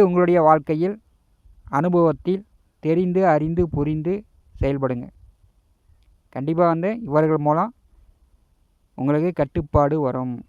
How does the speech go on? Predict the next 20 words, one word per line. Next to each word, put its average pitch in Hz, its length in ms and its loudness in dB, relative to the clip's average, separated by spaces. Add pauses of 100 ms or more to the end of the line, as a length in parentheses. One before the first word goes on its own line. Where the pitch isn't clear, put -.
(760)
இவர்களை 165 500 0
மீறி 185 460 2
நீங்கள் 156 260 -2
வந்து 165 140 -4
செயல்பட 143 420 -2
முடியாது. 117 360 -8 (1200)
இவர்கள் 170 380 2
வந்து 180 140 0
குடும்பத்தில் 170 560 0
இருந்தாலும் 147 360 -2
சரி, 139 140 -4 (880)
உங்களை 139 320 -2
சுற்றி 151 340 -6
இருந்தாலும் 135 380 -2
சரி, 147 140 -4
உங்கள் 139 320 -2
நட்பு 131 240 -6
வட்டமாக 139 480 0
இருந்தாலும் 127 280 -6
சரி, 156 140 -6